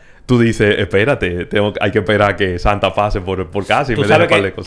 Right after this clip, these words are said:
Speaker 2: sabes
Speaker 1: cositas".
Speaker 2: que yo armé el lío pa-, pa este último
Speaker 1: Sí.
Speaker 2: viaje. Yo armé el lío. Yo vi el Rode, el Go dos,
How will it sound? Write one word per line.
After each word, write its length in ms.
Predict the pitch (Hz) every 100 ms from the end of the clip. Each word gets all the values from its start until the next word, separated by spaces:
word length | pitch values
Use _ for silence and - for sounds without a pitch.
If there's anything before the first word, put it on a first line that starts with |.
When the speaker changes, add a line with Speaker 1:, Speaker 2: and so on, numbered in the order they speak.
| 139
Speaker 2:
sabes 200 | 165 170
Speaker 1:
cositas". 160 | 170
Speaker 2:
que 40 | 143
yo 380 | 156 151 - -
armé 340 | 123 117 120
el 120 | 120
lío 300 | 113 165 123
pa-, 260 | 101 107 98
pa 160 | 110 123
este 140 | 175
último 260 | 175 170 165
Speaker 1:
Sí. 60 |
Speaker 2:
viaje. 340 | 151 127 117 127 - - -
Yo 120 | 117
armé 200 | 123 135
el 100 | 131
lío. 160 | 135 165
Yo 160 | 143 135
vi 140 | 151
el 160 | 151 131
Rode, 380 | 143 165 156 -
el 180 | 123 117
Go 240 | 123 147
dos, 420 | 143 131 107 -